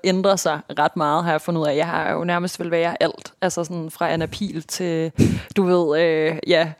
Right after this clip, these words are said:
øh, sportsjournalist til, øh, ja, radiovært, eller du ved, øh,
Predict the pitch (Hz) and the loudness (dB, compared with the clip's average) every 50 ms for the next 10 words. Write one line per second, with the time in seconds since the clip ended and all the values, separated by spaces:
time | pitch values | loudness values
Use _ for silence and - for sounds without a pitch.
0 | - - - - - - - 160 170 156 180 - - - 185 185 196 190 - - | -18 -20 -20 -16 -4 0 2 2 4 2 2 0 2 2 2 2 2 0 0 2
1 | 208 190 185 180 175 170 180 185 170 - - - - - - 190 175 165 165 170 | 2 2 2 2 0 0 0 0 0 0 -2 -2 -2 2 2 2 2 2 2 2
2 | 165 160 160 156 147 147 - - 175 175 170 170 170 170 170 - - - - 185 | 2 2 2 2 2 2 2 2 2 2 2 4 4 4 4 4 2 0 -2 0
3 | 180 175 170 160 160 170 170 - - 180 170 170 160 156 156 160 160 156 165 - | 2 4 4 4 4 2 0 0 -2 -2 0 0 0 2 2 2 2 0 0 -2
4 | - - 202 - - 175 170 170 156 - 98 110 - 180 175 180 175 170 | -6 -10 -10 -10 -4 -2 -2 0 0 0 0 0 0 0 0 -2 -2 -4